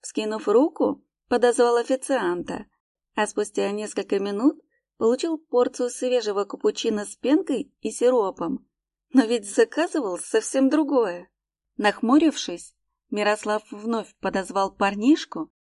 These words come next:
решив выяснить, в чем проблема, ведь просил черный, как ночь, эспрессо.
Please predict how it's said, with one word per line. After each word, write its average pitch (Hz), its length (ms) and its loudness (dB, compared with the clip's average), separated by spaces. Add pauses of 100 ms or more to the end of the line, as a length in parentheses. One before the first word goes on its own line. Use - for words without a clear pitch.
(160)
решив 240 480 0
выяснить, 254 640 0
в - 60 -20
чем 247 240 -2
проблема, 208 720 0 (320)
ведь 220 220 -2
просил 220 420 2
черный, 294 540 4
как - 300 -4
ночь, 214 240 -4
эспрессо. 180 680 -6